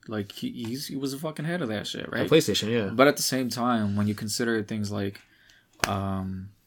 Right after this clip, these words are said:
Speaker 1: fucking, what the hell is it called?
Speaker 2: Right.
Speaker 1: I f-, nah, like, you know, when the, when they generate themselves, you know? What's a
Speaker 2: Generate
Speaker 1: damn,
Speaker 2: themselves?
Speaker 1: like,
Speaker 2: Character
Speaker 1: uh,
Speaker 2: creators?
Speaker 1: no, no, no, no.
Speaker 2: They generate
Speaker 1: It'll,
Speaker 2: themselves.
Speaker 1: it'll come to that. Just keep going.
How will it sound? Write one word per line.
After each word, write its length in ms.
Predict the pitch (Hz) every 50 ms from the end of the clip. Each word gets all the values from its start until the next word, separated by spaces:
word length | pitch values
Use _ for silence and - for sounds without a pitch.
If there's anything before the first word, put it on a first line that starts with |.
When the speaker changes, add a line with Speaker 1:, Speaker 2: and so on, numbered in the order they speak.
| _ _ _ _ _ - - _
Speaker 1:
fucking, 1000 | - - - 110 104 - 104 98 98 98 98 98 95 95 95 - 175 - - - - _ _ _ _ _ _ _ _ _
what 100 | - -
the 80 | - -
hell 160 | 151 156 139
is 80 | 123 117
it 80 | 110
called? 320 | 107 - - 110 104 104 - - _ _ _ _ _ _ _ _ _ _ _ _ _ _ -
Speaker 2:
Right. 220 | - 101 98 107 117
Speaker 1:
I 80 | 135
f-, 160 | 143 170 -
nah, 440 | - 165 147 156 151 139 127 117 107
like, 280 | 107 107 107 110 110 -
you 80 | 117
know, 80 | 120 123
when 160 | 120 120 120
the, 400 | 123 123 117 117 113 110 104 - - - _ _ _ _ _ _
when 220 | - 117 120 117 117
they 100 | 120 120
generate 380 | 113 117 120 127 123 113 110
themselves, 520 | 107 104 98 - 110 113 113 107 - - -
you 60 | 104
know? 160 | 101 101 107 107 - _ _ _ - - _ _ _ _ _ _ _ _ _ _ _ _ -
What's 220 | 170 170 147 127
a 40 | 135
Speaker 2:
Generate 420 | 123 117 120 123 127 131 135 135
Speaker 1:
damn, 60 | -
Speaker 2:
themselves? 340 | - 110 98 - - 117 120
Speaker 1:
like, 200 | 120 120 120 120
Speaker 2:
Character 440 | - 127 123 123 123 120 117 - 226
Speaker 1:
uh, 60 | 233 233
Speaker 2:
creators? 520 | 247 262 269 294 302 311 269 - - - -
Speaker 1:
no, 240 | - 123 127 127 131
no, 200 | 127 120 120 117
no, 180 | 110 107 104 101
no. 140 | 101 95 85 90 98 - - - 101 101 110 - -
Speaker 2:
They 160 | 98 107 104
generate 460 | 98 104 107 110 123 131 135 135 135
Speaker 1:
It'll, 140 | 135 151 165
Speaker 2:
themselves. 200 | - - 156 165
Speaker 1:
it'll 100 | 170 -
come 140 | 196 - -
to 120 | - 113 104
that. 240 | 101 98 98 101 -
Just 220 | - - - - -
keep 160 | 135 120 113
going. 220 | 110 98 95 98